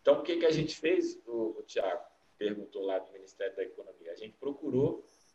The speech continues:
diversificar. E nós temos perfis, são quatro perfis, nós temos perfis, inclusive, que tem zero em renda variável.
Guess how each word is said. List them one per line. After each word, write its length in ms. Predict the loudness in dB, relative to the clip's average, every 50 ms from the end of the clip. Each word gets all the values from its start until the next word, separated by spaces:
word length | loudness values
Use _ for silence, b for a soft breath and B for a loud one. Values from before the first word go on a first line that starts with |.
| _ _ -10
diversificar. 760 | -6 -4 -2 -2 -2 -4 -4 -10 -8 -4 -2 -2 -2 -2 -2
E 60 | -2
nós 200 | 0 0 0 0
temos 280 | 0 0 0 0 -2 -2
perfis, 680 | 2 2 2 2 2 -2 -4 -4 -2 -2 -2 -4 -4
são 160 | -4 -6 -4 0
quatro 300 | 4 6 6 6 4 2
perfis, 380 | -2 -4 -4 -4 -6 -6 -4
nós 120 | -4 -4 -6
temos 200 | -6 -10 -8 -2
perfis, 420 | 0 0 2 0 0 -4 -4 -4
inclusive, 440 | -4 -4 -6 -6 -4 -2 -2 -2 -2
que 80 | -4 -8
tem 200 | -6 -6 -6 -6
zero 460 | -2 2 4 6 8 8 8 6 4
em 60 | -2
renda 200 | -4 -4 -4 -2
variável. 520 | -2 -2 0 2 2 4 4 2 0 -4